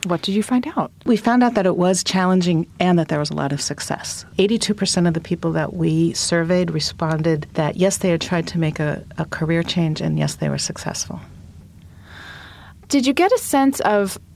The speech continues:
Speaker 1: what types of changes they were making? Were these people reaching sort of the middle of their lives wanting to pursue a passion?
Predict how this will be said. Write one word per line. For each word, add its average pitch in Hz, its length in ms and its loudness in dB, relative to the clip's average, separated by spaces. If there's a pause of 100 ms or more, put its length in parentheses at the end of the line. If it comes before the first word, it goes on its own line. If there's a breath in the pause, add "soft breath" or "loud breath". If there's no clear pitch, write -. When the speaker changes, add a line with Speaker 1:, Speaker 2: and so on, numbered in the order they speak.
Speaker 1:
what 190 420 2
types - 600 -2
of 185 160 0 (160)
changes 208 520 2
they 196 100 4
were 190 120 6
making? 175 400 0 (160)
Were 240 140 4
these 277 240 4
people 320 460 4
reaching 233 680 6
sort 233 200 4
of 208 60 4
the 208 60 6
middle 196 200 6
of 214 80 2
their 208 100 6
lives 190 560 2
wanting 180 360 2
to 190 100 -6
pursue 175 280 0
a 160 60 0
passion? 277 580 -2